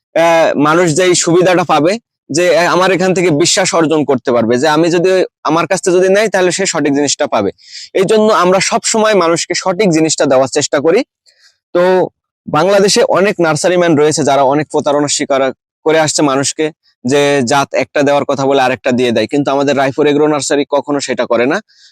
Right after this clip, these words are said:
আমাদের কাছে যেই চারাটা থাকে, যদি ভালো জাত থাকে, আমরা কাস্টমারকে বলি আমাদের কাছে আছে, নিতে পারবেন, যদি না থাকে আমরা সরাসরি নিষেধ করে দেই যে আমাদের কাছে ওই জিনিসটা নাই।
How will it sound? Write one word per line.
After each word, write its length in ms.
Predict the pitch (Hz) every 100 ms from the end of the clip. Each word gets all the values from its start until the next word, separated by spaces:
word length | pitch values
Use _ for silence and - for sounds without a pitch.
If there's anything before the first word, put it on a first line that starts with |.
| -
আমাদের 300 | 156 170 180 190
কাছে 140 | 180 170
যেই 120 | 175
চারাটা 240 | 175 165 143 -
থাকে, 220 | 156 151 180
যদি 120 | 160 156
ভালো 140 | 135 135
জাত 100 | 143 -
থাকে, 160 | 139 147 139
আমরা 120 | 147 143
কাস্টমারকে 460 | 139 151 156 143 139
বলি 120 | 131 135
আমাদের 200 | 127 135
কাছে 160 | 135 131 127
আছে, 100 | 127 147
নিতে 140 | 139 147
পারবেন, 220 | 151 170
যদি 120 | 165 175 165
না 40 | 156
থাকে 140 | 160 170
আমরা 120 | 170 -
সরাসরি 320 | 165 175 175
নিষেধ 200 | 175 180 -
করে 120 | 151 117
দেই 120 | 104 113
যে 40 | 123
আমাদের 220 | 127 135
কাছে 180 | 147 143 180 _ _ _ -
ওই 80 | 151
জিনিসটা 320 | 156 156 - 135 120
নাই। 140 | 110